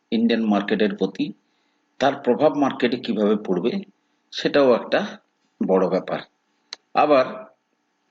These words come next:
পরপর দুদিন ইউএস মার্কেট কিন্তু খারাপ ক্লোজিং দিয়েছে। কালকে যদি দেখা যায়, মানে, গত ফ্রাইডেতে, তাহলে দেখা যাচ্ছে যে,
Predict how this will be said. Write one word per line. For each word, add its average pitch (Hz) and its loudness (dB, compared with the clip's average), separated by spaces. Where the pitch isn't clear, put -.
পরপর 127 2
দুদিন 127 2
ইউএস 147 4
মার্কেট 147 -2
কিন্তু 226 -2
খারাপ 165 0
ক্লোজিং 139 4
দিয়েছে। 90 -2
কালকে 123 2
যদি 143 4
দেখা 127 0
যায়, 123 2
মানে, 120 -2
গত 117 2
ফ্রাইডেতে, 104 -2
তাহলে 131 2
দেখা 123 2
যাচ্ছে 117 -4
যে, 127 -2